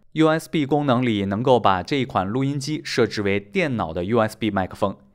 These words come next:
时间码是ZoomM四的特色功能，可以把录音机作为时间码发生器，也能作为时间码接收器。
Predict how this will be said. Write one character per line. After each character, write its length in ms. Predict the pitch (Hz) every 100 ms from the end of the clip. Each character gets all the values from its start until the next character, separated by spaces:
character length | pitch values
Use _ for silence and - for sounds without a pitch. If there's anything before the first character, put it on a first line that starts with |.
| _ _ _ -
时 160 | - 175
间 160 | 233
码 220 | 196 -
是 260 | 90 113 104
ZoomM 480 | 107 131 101 87 107
四 160 | -
的 140 | 110 98
特 220 | - 113
色 160 | 113 95
功 200 | 95 95
能， 220 | 82 80
可 120 | - 113
以 60 |
把 180 | 107 87
录 160 | 95 113
音 140 | 123
机 180 | 127 123
作 140 | 120
为 180 | 98 98
时 200 | - 104
间 140 | 113
码 200 | 107 80
发 240 | 80 - 113
生 240 | 131 127
器， 240 | 131 117 - - _
也 120 | 110 95
能 160 | 104
作 140 | 160 127
为 160 | 98
时 160 | 98 98
间 140 | 107
码 160 | 95 76
接 180 | - 95
收 180 | 92 87
器。 260 | - -